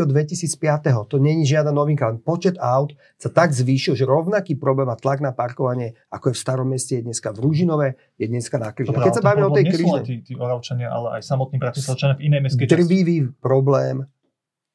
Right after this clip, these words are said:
Speaker 1: sú Bratislavčania z iných mestských častí, sme šesťsto tisícové mesto. O mnoho menšie mesta.
Speaker 2: Preto z tohto
Speaker 1: Má-
Speaker 2: nechcete ustúpiť, lebo to je
Speaker 1: Lebo by to znefunkčnil systém. Celý systém by sa znefunkčil a, a neviem, či teda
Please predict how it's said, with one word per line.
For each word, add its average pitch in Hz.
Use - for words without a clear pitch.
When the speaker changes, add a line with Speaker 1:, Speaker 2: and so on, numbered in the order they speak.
Speaker 1:
sú -
Bratislavčania 113
z 107
iných 117
mestských 117
častí, 120
sme 107
šesťsto 123
tisícové 101
mesto. 90
O 127
mnoho 139
menšie 120
mesta. 110
Speaker 2:
Preto 139
z -
tohto 135
Speaker 1:
Má- 127
Speaker 2:
nechcete 123
ustúpiť, 120
lebo 107
to -
je 113
Speaker 1:
Lebo 139
by 156
to 170
znefunkčnil 151
systém. 104
Celý 160
systém 151
by 139
sa 147
znefunkčil 143
a, 131
a 131
neviem, 151
či 139
teda 151